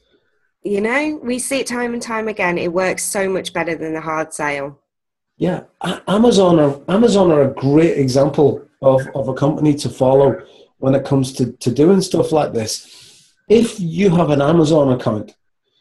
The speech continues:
Speaker 2: go and look in your email inbox because they email you twice a day.
Speaker 1: Wow.
Speaker 2: That's your challenge for today's podcast.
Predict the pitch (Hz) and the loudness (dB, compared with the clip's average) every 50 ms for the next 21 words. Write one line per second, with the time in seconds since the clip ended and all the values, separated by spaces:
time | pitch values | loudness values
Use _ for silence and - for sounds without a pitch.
0 | _ _ _ _ _ - - 165 180 208 214 220 214 202 190 180 185 196 190 196 | _ _ _ _ _ -4 0 2 4 4 4 4 4 4 4 4 4 4 2 0
1 | 190 185 160 151 - - - 147 156 165 160 147 131 127 127 135 151 139 135 117 | 0 0 0 0 -2 0 2 2 4 4 4 4 4 4 2 2 2 2 2 0
2 | - - - - - - - _ _ _ _ _ _ _ _ _ _ _ _ _ | 0 -2 -6 -10 -12 -12 -14 _ _ _ _ _ _ _ _ _ _ _ _ _
3 | - 131 - 156 135 - 196 - - - 190 185 185 196 185 165 143 131 127 - | -14 -6 -4 -2 0 0 0 0 0 0 0 2 4 4 4 4 2 0 -2 -2
4 | 139 135 143 139 - 127 127 127 123 131 123 101 - _ _ _ _ _ _ _ | -2 -2 -2 -2 -4 -4 -2 0 0 0 0 -4 -6 _ _ _ _ _ _ _
5 | _ _ _ _ _ _ _ _ _ _ _ _ _ _ _ - 170 170 170 165 | _ _ _ _ _ _ _ _ _ _ _ _ _ _ _ -6 -4 -4 -4 -4
6 | 160 - _ _ _ _ _ _ _ _ _ _ _ _ _ _ _ _ _ _ | -6 -12 _ _ _ _ _ _ _ _ _ _ _ _ _ _ _ _ _ _
7 | _ _ _ _ _ _ _ _ _ _ _ _ _ _ _ _ _ - 185 190 | _ _ _ _ _ _ _ _ _ _ _ _ _ _ _ _ _ -2 -2 -2
8 | - - - 190 - - - 170 147 156 190 185 180 - - - - 143 131 - | -2 -2 -4 -4 -2 -2 -2 0 2 4 4 4 4 2 0 -2 -2 -2 -2 -2
9 | 135 127 135 135 135 143 143 - - 135 127 127 - - 117 110 - - | -2 2 4 4 4 4 2 0 -2 -2 -2 -2 -2 -4 -6 -6 -8 -12